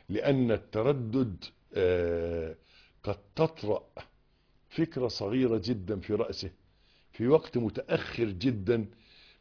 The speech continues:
من شأنها ان تهدم كل الحياة.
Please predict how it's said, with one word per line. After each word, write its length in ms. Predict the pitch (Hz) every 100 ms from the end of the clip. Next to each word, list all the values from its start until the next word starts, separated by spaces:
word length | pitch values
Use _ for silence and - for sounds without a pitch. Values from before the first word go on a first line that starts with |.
| 95
من 220 | 135 147
شأنها 920 | - 156 143 175 190 180 196 196 - - _ _ _ _ _ _ - 135
ان 440 | 131 127 123 123 - _ _ - 202
تهدم 500 | 214 175 139 165 147
كل 260 | 165 151
الحياة. 380 | 117 - 87